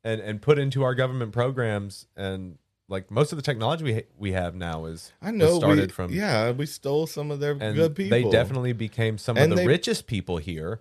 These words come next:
Speaker 2: But
Speaker 1: because
Speaker 2: they also
Speaker 1: of that.
Speaker 2: converted. They're not Nazis anymore, right? They're not run by active Nazis.
Speaker 1: They were, though.
Speaker 2: So maybe they always, once a cheater, always a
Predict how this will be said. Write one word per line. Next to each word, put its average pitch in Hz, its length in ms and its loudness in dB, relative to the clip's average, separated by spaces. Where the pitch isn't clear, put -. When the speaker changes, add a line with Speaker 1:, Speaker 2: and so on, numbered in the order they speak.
Speaker 2:
But 147 260 2
Speaker 1:
because 160 160 6
Speaker 2:
they 160 40 6
also 190 300 2
Speaker 1:
of 180 80 6
that. 110 120 -2
Speaker 2:
converted. 156 840 0
They're 131 120 -2
not 151 240 0
Nazis 123 460 -2
anymore, 95 260 -2
right? 170 280 2
They're 160 120 2
not 190 280 0
run 180 280 0
by 147 300 2
active 127 560 -2
Nazis. 98 600 -2
Speaker 1:
They 127 180 4
were, 185 300 4
though. 73 440 -4
Speaker 2:
So 113 360 6
maybe 110 300 4
they 92 160 4
always, 98 340 4
once 113 320 -2
a 123 60 -2
cheater, 117 480 0
always 92 420 0
a 123 80 -20